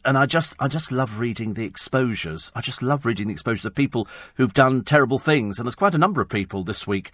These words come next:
who, uh, who, who are very good, and they are the sort of people that need exposing in the papers. How you ever find out half this stuff, I don't know. In the Penman column, I'm always,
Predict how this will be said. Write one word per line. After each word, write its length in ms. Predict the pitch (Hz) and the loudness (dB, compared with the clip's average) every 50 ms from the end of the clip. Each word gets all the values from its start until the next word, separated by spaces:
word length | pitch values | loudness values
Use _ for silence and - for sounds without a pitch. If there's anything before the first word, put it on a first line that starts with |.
| - - - - _ | -20 -20 -20 -20 _
who, 300 | _ 127 135 135 131 127 | _ 4 6 6 6 6
uh, 280 | 127 123 127 123 123 123 107 - _ _ _ _ _ - | 6 6 4 4 4 2 0 -4 _ _ _ _ _ 4
who, 160 | 135 147 139 | 6 6 6
who 160 | - 139 143 | 6 6 4
are 40 | 143 | 6
very 280 | 135 156 165 170 160 - | 6 6 4 4 4 2
good, 320 | - 110 98 92 90 - - | 0 -2 -2 -2 -4 -4 -4
and 100 | 117 127 | -2 2
they 80 | 135 | 2
are 100 | 135 131 | 4 2
the 60 | 135 | 2
sort 160 | 131 - 196 170 | 2 0 0 -2
of 120 | 151 - | 0 0
people 400 | - 156 151 - - 110 101 - - - - - - | 0 0 0 0 -2 -2 -4 -4 -8 -16 -20 -2 0
that 160 | 151 - - | 0 4 6
need 400 | 151 151 151 151 147 147 143 - - | 6 6 6 6 4 2 0 -2 -4
exposing 520 | - - - - 147 135 131 - 131 127 | -6 -6 -2 2 4 4 4 2 0 0
in 80 | 131 131 | 0 0
the 40 | 123 | 2
papers. 300 | - 147 147 143 - - | 2 2 2 2 0 0
How 160 | - 208 277 | 2 4 4
you 100 | 302 285 | 4 6
ever 120 | 214 185 | 4 4
find 340 | - - - 160 160 160 151 | 2 4 4 4 6 6 4
out 220 | 160 180 185 - | 4 4 2 0
half 280 | - 113 95 82 80 - | -2 -4 -4 -4 -4 -6
this 160 | - 92 - | -8 -10 -8
stuff, 520 | - - - - - 82 71 - - - - | -6 -8 -6 -4 -4 -4 -4 -6 -10 -10 -4
I 120 | - 120 123 | -2 0 2
don't 220 | 120 135 143 - | 2 2 2 2
know. 200 | 139 143 139 123 | 4 4 4 4
In 80 | 110 110 | 4 0
the 80 | 113 | -2
Penman 380 | - - 160 160 143 123 107 95 | -2 -2 0 0 2 0 0 0
column, 420 | - - 139 131 104 85 76 78 - _ - - - - - _ | 2 4 4 4 4 0 -4 -8 -12 _ -20 -20 -20 -20 -14 _
I'm 180 | - 123 135 151 | 0 2 4 4
always, 420 | 170 165 147 143 131 - - - | 4 6 4 4 2 2 -2 -6